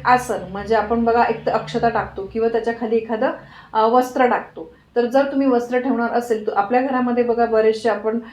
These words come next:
अ, जे ब्लाऊज पीस वगैरे असतात तर त्याचासुद्धा तुम्ही वस्त्र म्हणून टाकू शकता. तर मी ते तुम्हाला सांगते की कुठल्या, अ, देवाला आपण, अ, नैवेद्य अर्पण कर-, करायचं आहे आणि तेव्हा कोणतं वस्त्र टाकायचं आहे.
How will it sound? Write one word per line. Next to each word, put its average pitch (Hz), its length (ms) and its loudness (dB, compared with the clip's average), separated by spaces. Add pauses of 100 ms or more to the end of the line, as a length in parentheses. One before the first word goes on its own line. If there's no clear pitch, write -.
(200)
अ, 214 180 -2
जे 220 200 4
ब्लाऊज 214 300 4
पीस 233 240 0
वगैरे 214 280 4
असतात 208 340 -4
तर 208 100 -6
त्याचासुद्धा 233 520 2
तुम्ही 240 220 0
वस्त्र 220 320 -4
म्हणून 208 300 -4
टाकू 190 240 -6
शकता. 190 300 -8 (480)
तर 226 80 0
मी 240 120 2
ते 254 160 0
तुम्हाला 233 320 2
सांगते 220 300 -4
की 240 160 -6
कुठल्या, 233 380 -2
अ, 208 600 0
देवाला 208 400 0
आपण, 214 200 -2
अ, 196 280 -6 (460)
नैवेद्य 208 320 0
अर्पण 226 360 -2
कर-, 220 180 -2
करायचं 196 480 -4
आहे 226 340 -6 (200)
आणि 208 160 -2
तेव्हा 226 200 6
कोणतं 240 380 2
वस्त्र 214 300 0
टाकायचं 180 420 -8
आहे. 165 180 -12